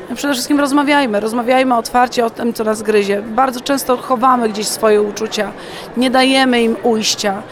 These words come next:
A ja uważam, że jak się nie daje ujścia, e, swoim odczuciom, swoim spostrzeżeniom, e, to taka narasta w nas kula śniegowa, taka niez-, taka kula niezgody. I jak się ona rozsypie,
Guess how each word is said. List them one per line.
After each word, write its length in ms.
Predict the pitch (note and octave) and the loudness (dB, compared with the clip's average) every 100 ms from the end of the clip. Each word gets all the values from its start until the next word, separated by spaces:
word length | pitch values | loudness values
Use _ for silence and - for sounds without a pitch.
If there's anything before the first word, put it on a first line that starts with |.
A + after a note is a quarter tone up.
| - - - | -14 -14 -2
A 20 | |
ja 140 | A#3+ B3+ | 2 2
uważam, 300 | B3+ B3+ B3+ | 2 0 0
że 100 | B3 | 0
jak 100 | A#3+ | 0
się 120 | B3 | -2
nie 120 | A#3+ | 0
daje 280 | A#3+ B3 A#3+ | 0 0 0
ujścia, 640 | B3 A#3+ - A3 G#3+ G#3 - | -2 -4 2 4 4 2 -2
e, 220 | G3+ G3+ | 0 0
swoim 300 | G3+ - G#3+ | 0 -2 -2
odczuciom, 560 | G#3+ G#3+ C#4+ C#4 A3+ G#3+ | -4 -6 -8 -4 -4 -2
swoim 580 | - - G#3+ G#3+ G#3+ G#3 | -4 -4 -2 -2 -2 -4
spostrzeżeniom, 1080 | - G3+ G3 - G#3 G#3+ C4 C#4+ A3 G#3 G#3 - - - - - | -6 -6 -4 -4 -4 -2 0 2 2 0 -2 -10 -16 -16 -16 0
e, 460 | G#3+ G#3+ A3 G#3+ A3 - | 6 8 8 6 2 -2
to 400 | B3 A#3+ A#3+ B3 A#3+ - - - - - - - - - - | 2 4 4 4 -2 -12 -18 -18 -18 -18 -18 -18 -16 -16 -8
taka 220 | - A#3+ | -2 2
narasta 400 | A#3 B3+ C4+ B3+ | 4 4 2 0
w 60 | A#3 | -2
nas 180 | A#3 | -4
kula 240 | - C4 A3 | -2 0 0
śniegowa, 560 | - A3+ G#3+ G#3 G#3 | 0 -2 0 2 0
taka 260 | G#3 G3+ G#3 | 0 -2 -2
niez-, 260 | A3 G3 G3+ - | -2 -2 -6 -4
taka 200 | A#3 A3 | -2 -2
kula 260 | A3 C#4 C4 | -2 0 0
niezgody. 640 | B3 A3+ A3 A3 F3 F3+ F#3 - - - - | 0 -4 2 2 2 -2 -10 -14 -16 -14 -4
I 60 | A3 | 2
jak 180 | A3 - | 2 2
się 180 | A3 | -4
ona 400 | - C#4+ D#4+ B3+ | 0 2 4 4
rozsypie, 920 | G3+ F3+ - - - D#4 - F3+ E3+ | 2 0 -4 -6 -4 -6 -4 -6 -6